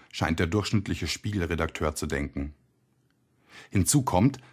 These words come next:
dass die Erklärung der europäischen Staaten eine ziemlich dreiste Propagandaaktion ist. Sie haben nämlich keineswegs gesagt,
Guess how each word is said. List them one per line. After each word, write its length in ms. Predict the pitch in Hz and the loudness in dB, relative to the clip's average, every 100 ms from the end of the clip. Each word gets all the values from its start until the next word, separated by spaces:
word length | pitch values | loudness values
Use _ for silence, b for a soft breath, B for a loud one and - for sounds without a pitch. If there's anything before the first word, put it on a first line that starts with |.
| - | -4
dass 160 | 98 - | 0 2
die 120 | 95 | 2
Erklärung 540 | 82 107 107 117 98 | 2 2 2 4 4
der 100 | 95 | 4
europäischen 540 | 92 87 101 82 - 90 | 2 0 0 0 0 0
Staaten 560 | - 90 127 110 220 B B | 2 2 4 2 0 B B
eine 240 | - 85 | -2 0
ziemlich 460 | - - 185 131 - | 2 4 6 6 4
dreiste 440 | 92 92 104 - | 2 2 2 -2
Propagandaaktion 1040 | - 92 80 80 104 90 69 - - 71 65 | -2 0 0 2 4 4 2 -2 -4 -2 -4
ist. 300 | 53 - - _ _ b b b b | -6 -10 -14 _ _ b b b b
Sie 160 | - 117 | 0 4
haben 140 | 107 | 6
nämlich 220 | 104 95 - | 6 4 2
keineswegs 680 | - 113 95 123 170 - - | 2 4 4 2 0 0 -2
gesagt, 420 | 82 78 78 | 2 2 2